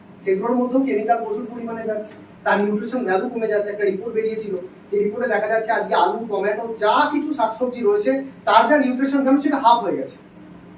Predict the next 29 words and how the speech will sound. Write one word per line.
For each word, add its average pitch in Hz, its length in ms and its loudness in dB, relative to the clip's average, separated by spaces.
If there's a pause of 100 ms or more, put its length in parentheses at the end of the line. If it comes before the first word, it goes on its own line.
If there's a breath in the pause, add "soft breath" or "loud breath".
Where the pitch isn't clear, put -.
এবার 254 160 4
আমি 277 160 6
চাইলেও 247 380 4
যদি 285 200 2
বেছে 277 220 0
বেছে 285 180 -2
সকালবেলা 254 440 -2
ভালো 226 240 2
বাজার 196 320 2
করে 220 200 0
আনি, 185 180 2 (320)
সেটাকে 254 260 4
আমি 302 120 4
খেয়েও 269 280 0
আমার 262 180 2
শরীরের 254 360 -4
যে 254 120 -2
টোটাল 233 540 -2
যে 254 60 -4
নিউ-, 202 380 -6
নিউট্রিশন, 208 400 -4 (440)
নিউট্রিশন 247 360 2
মানে 220 240 -2
কি? - 80 -8
কার্বোহাইড্রেট, 220 540 2
প্রোটিন, 208 260 -2
ফ্যাট, 226 240 0
ভিটামিনস, - 420 -2
মিনারেলস, - 340 2